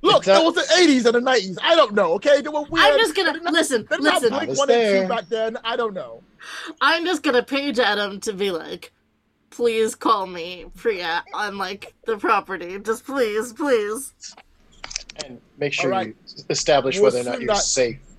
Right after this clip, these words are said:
Speaker 1: We'll assume that
Speaker 2: <laughs>
Speaker 1: permission shut up. Let's leave it to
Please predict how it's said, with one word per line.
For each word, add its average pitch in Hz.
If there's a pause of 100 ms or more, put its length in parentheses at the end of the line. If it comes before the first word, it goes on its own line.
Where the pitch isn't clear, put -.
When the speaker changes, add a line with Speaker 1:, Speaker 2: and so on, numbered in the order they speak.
(460)
Speaker 1:
We'll 185
assume -
that 719
Speaker 2:
<laughs> -
Speaker 1:
permission 640
shut 156
up. 175 (340)
Let's 185
leave 170
it 175
to 226